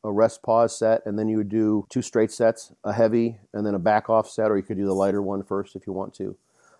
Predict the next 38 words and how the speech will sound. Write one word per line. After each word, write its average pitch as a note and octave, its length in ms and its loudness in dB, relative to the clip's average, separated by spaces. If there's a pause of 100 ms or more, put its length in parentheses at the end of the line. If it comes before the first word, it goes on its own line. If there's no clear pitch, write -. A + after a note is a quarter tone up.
Legs B2 640 2
would A2+ 240 -4
be, A2 240 2
like, G#2 180 0 (360)
quads A2+ 480 4
or G#2 60 -10
thighs A2 680 4
would G2 180 -4
be G2+ 420 0
two C3+ 220 2
heavy A2+ 300 4
sets, - 520 -2
one A2 300 2
lighter G#2+ 240 4
than G2+ 160 -2
the G2+ 140 0
other, A2 360 0
and G2+ 140 -2
the G2 60 -2
order G#2 320 2
is G2 80 -4
kinda F#2+ 200 -2
up F#2 140 -2
to G#2+ 80 -6
the F2 60 -10
person. G2+ 400 -6 (320)
You A2+ 100 -4
can F#2+ 160 -4
mix G2 220 -4
it F#2+ 60 -2
up F#2 140 -4
if F#2 120 -10
you F2+ 80 -4
like. F#2+ 260 -4
And G2 100 -6
then G#2+ 120 0
a G#2 40 2
widowmaker. G2+ 680 0